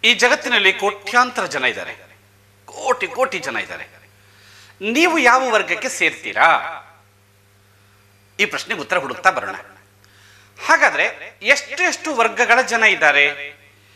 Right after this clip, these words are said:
ಈ ಜನರನ್ನೆಲ್ಲ ಯಾವ ಯಾವ ರೀತಿ ವಿಭಾಗ ಮಾಡಬಹುದು ಅಂತ ನಾನು ನಿಮಗೆ ಮೊದಲು ಹೇಳ್ತೀನಿ. ಒಂದು ವರ್ಗದ ಜನ ಇದ್ದಾರೆ, ಅವರ ಹೆಸರು ಕೇಳಿದ್ರೆ ನಿಮಗೆ ಏನೂ ನೆನಪಿಗೆ ಬರೋಲ್ಲ, ಅಂಥವ್ರು ಒಂದು ವರ್ಗದ ಜನ ಇದ್ದಾರೆ.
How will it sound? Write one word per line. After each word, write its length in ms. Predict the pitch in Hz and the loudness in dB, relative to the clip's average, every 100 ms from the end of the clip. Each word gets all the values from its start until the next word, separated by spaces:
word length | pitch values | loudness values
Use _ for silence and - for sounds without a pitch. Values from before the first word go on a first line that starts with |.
| - - - | -20 -14 -2
ಈ 100 | 226 | 0
ಜನರನ್ನೆಲ್ಲ 480 | 220 285 311 285 269 | 2 2 2 2 4
ಯಾವ 320 | 208 214 254 | 4 4 4
ಯಾವ 280 | 277 269 254 | 4 4 2
ರೀತಿ 260 | 247 - | -2 -4
ವಿಭಾಗ 420 | 180 180 - 254 262 | -6 -4 2 2 4
ಮಾಡಬಹುದು 640 | 233 190 156 156 151 151 | 4 2 0 -6 -6 -10
ಅಂತ 200 | 151 170 | -10 -6
ನಾನು 240 | 190 151 143 | 0 0 0
ನಿಮಗೆ 160 | 151 | -8
ಮೊದಲು 200 | 127 127 | -10 -10
ಹೇಳ್ತೀನಿ. 420 | 113 104 107 90 - 101 _ _ _ _ _ _ _ _ _ _ _ _ _ _ 233 | -8 -8 -10 -18 -18 _ _ _ _ _ _ _ _ _ _ _ _ _ _ _ 2
ಒಂದು 220 | 311 339 | 4 6
ವರ್ಗದ 300 | 294 285 240 | 4 4 -2
ಜನ 220 | 185 165 | -2 2
ಇದ್ದಾರೆ, 680 | 139 104 101 156 - 143 202 _ _ _ _ _ _ _ - | 2 0 -2 -2 -4 -14 -20 _ _ _ _ _ _ _ 0
ಅವರ 180 | 240 302 | 2 4
ಹೆಸರು 460 | - 285 - 359 - | 2 -2 -2 -4 2
ಕೇಳಿದ್ರೆ 800 | 262 170 135 120 214 - 196 - _ _ _ | 2 2 0 0 0 -2 -16 -20 _ _ _
ನಿಮಗೆ 280 | 202 196 135 | -6 -6 -8
ಏನೂ 540 | 139 185 196 185 185 214 | -4 -2 -2 -4 -8 -6
ನೆನಪಿಗೆ 420 | 143 120 131 - | -6 -6 -12 -12
ಬರೋಲ್ಲ, 300 | 87 82 82 - _ _ _ _ _ - | -16 -14 -16 -18 _ _ _ _ _ -6
ಅಂಥವ್ರು 320 | 185 185 185 143 | -4 -2 -4 -2
ಒಂದು 220 | 151 143 | -4 -2
ವರ್ಗದ 300 | 120 120 104 | -4 -6 -10
ಜನ 200 | 98 101 | -10 -12
ಇದ್ದಾರೆ. 500 | 92 82 82 - | -12 -14 -16 -20